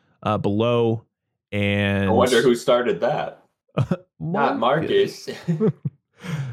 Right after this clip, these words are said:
Speaker 1: And Rita comes in and sends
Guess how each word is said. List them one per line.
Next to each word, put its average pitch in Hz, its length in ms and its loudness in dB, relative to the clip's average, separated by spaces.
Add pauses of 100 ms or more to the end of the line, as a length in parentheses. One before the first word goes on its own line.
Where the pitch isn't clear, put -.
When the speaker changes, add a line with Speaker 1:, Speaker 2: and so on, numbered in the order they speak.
(400)
Speaker 1:
And 135 560 0
Rita 147 280 0
comes 147 320 0
in 147 260 0
and 117 220 0
sends 120 460 0